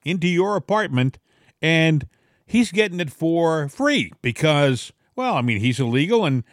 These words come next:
the government's paying. The government is gonna foot the bill. All right, now, is that fair to you who've been paying your bills every single month legally to have somebody next to you who doesn't have the same value of the property?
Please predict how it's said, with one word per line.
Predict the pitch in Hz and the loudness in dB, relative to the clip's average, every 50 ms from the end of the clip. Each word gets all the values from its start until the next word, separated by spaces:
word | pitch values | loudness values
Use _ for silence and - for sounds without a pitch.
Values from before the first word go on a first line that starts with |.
| _ - | _ -6
the | 127 117 | -4 -2
government's | 117 131 123 120 151 175 165 - | 0 0 0 2 0 -2 -2 -4
paying. | - - 220 247 233 170 110 82 76 _ _ _ _ - | -4 -2 0 0 2 0 -2 -4 -8 _ _ _ _ -8
The | 135 120 | -6 -2
government | 143 165 160 165 160 143 | 0 0 0 0 -2 -2
is | 135 101 104 | -2 -2 -2
gonna | 135 135 127 | 0 -2 -2
foot | - - 156 165 - - | -2 -2 -4 -4 -2 -2
the | 175 | -6
bill. | 147 135 208 220 185 110 - _ _ _ _ _ _ _ _ _ _ _ _ | -2 0 0 0 0 0 -4 _ _ _ _ _ _ _ _ _ _ _ _
All | - 170 170 | -6 -4 -2
right, | 160 147 - _ _ _ _ _ - | -2 -4 -6 _ _ _ _ _ -2
now, | 180 208 220 220 220 208 165 - _ _ _ _ _ _ _ _ _ _ _ _ - | 0 2 2 2 2 0 -2 -6 _ _ _ _ _ _ _ _ _ _ _ _ -6
is | 160 160 139 | -4 -4 0
that | 226 247 247 196 | 0 -2 -2 -2
fair | - - - 180 185 185 185 | -8 -4 -2 -2 -2 -2 -2
to | 165 156 135 | 0 0 0
you | 123 120 120 135 160 196 208 185 | 2 2 2 2 2 2 0 -4
who've | 147 147 147 139 | -2 -2 -4 -2
been | 123 131 123 113 | -2 -4 -4 -4
paying | - - 156 165 165 170 175 170 | -6 -4 -4 -2 -2 0 0 0
your | 156 143 131 117 | 0 0 0 -2
bills | 107 113 143 160 170 175 175 151 113 175 | 0 0 0 0 2 0 0 -2 -2 -2
every | - 143 156 160 135 131 151 156 143 | -4 -2 -2 -2 -4 -4 -4 -4 -4
single | - - - 170 160 147 139 143 120 | -4 -4 -4 -2 -2 0 0 0 0
month | 113 113 117 120 135 156 160 - - _ - | 0 0 0 0 0 0 -2 -4 -10 _ -16
legally | 101 101 131 139 135 127 135 139 151 170 175 156 _ _ _ _ _ _ - | -8 -2 0 0 0 0 -4 -6 -4 -6 -6 -8 _ _ _ _ _ _ -8
to | - 147 | -6 -4
have | 123 131 147 151 151 156 147 - _ _ | -2 -2 -2 0 -2 -2 -4 -8 _ _
somebody | - - 180 175 160 156 170 147 135 | -6 -4 -2 -2 0 0 0 0 0
next | 143 160 139 - - | 0 -2 -4 -4 -2
to | 151 | 0
you | 139 | 0
who | 139 | 2
doesn't | 147 196 190 - 233 | 2 0 -2 -2 -4
have | 220 190 | -4 -4
the | 170 | -4
same | - - 214 214 214 196 165 _ _ _ _ _ _ - | -4 -4 -4 -2 -2 -4 -6 _ _ _ _ _ _ -10
value | 123 120 113 180 220 220 226 226 202 180 165 156 | -8 -2 0 0 0 0 0 -2 0 2 2 2
of | 139 | 2
the | 135 139 | 0 -2
property? | 113 - 175 196 220 226 165 - 156 107 78 71 | -2 -2 -2 -2 -2 -2 -2 -2 -4 -4 -4 -8